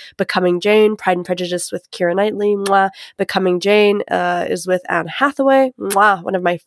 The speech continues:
favorite, uh, period dramas. And it's about Jane Austen's life, why Jane Austen herself is such a compelling figure.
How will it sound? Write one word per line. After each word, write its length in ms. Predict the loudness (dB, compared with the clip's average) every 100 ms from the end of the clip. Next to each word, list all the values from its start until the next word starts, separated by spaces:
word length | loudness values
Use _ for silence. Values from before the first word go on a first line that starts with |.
| -4
favorite, 640 | 2 2 4 2 2 -2 -12 -16 -20 -4
uh, 200 | 0 2
period 440 | 0 -2 0 0 0
dramas. 520 | -2 -2 -2 -4 -10 _ _ _ _ -16 -2
And 120 | 2
it's 140 | 2 2
about 280 | 2 2
Jane 220 | 0 -2 0
Austen's 440 | 0 -2 -6 -2
life, 320 | -2 -2 0
why 160 | 0 2
Jane 240 | 2 2
Austen 340 | 2 0 -2 -2
herself 380 | -2 0 -4 -4
is 80 |
such 160 | -8 -6
a 20 |
compelling 520 | -6 -8 -2 0 0
figure. 480 | 0 -2 -2 -2 -2